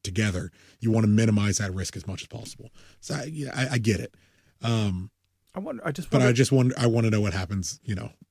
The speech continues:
Speaker 2: Yeah.
Speaker 1: on the ninth, <laughs> on
Speaker 2: I
Speaker 1: the
Speaker 2: wa-,
Speaker 1: ninth of March.
Speaker 2: I
Speaker 1: Does
Speaker 2: wonder
Speaker 1: everyone just go, go back to normal?
Speaker 2: Yeah. It's like, okay, you spend seven days in quarantine.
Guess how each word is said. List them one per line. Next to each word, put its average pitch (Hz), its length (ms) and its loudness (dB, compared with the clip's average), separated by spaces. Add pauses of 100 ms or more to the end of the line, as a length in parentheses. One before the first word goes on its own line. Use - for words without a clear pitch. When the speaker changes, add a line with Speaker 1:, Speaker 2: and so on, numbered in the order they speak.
(180)
Speaker 2:
Yeah. 160 240 4
Speaker 1:
on 104 80 2
the 95 80 2
ninth, 92 200 -4 (220)
<laughs> 175 120 4
on 147 80 2
Speaker 2:
I 131 60 6
Speaker 1:
the 127 80 6
Speaker 2:
wa-, 123 80 4
Speaker 1:
ninth 127 160 4
of 104 100 0
March. 110 380 -2 (100)
Speaker 2:
I 185 60 4
Speaker 1:
Does 190 60 2
Speaker 2:
wonder 240 220 8
Speaker 1:
everyone 123 260 6
just 107 200 0
go, 117 180 0
go 117 300 -2
back 113 160 0
to - 80 0
normal? 127 200 4
Speaker 2:
Yeah. 143 180 6 (360)
It's - 80 -6
like, 180 120 4
okay, 202 220 4
you 190 60 2
spend 165 240 2
seven 151 180 4
days 147 160 4
in 139 60 0
quarantine. 123 600 0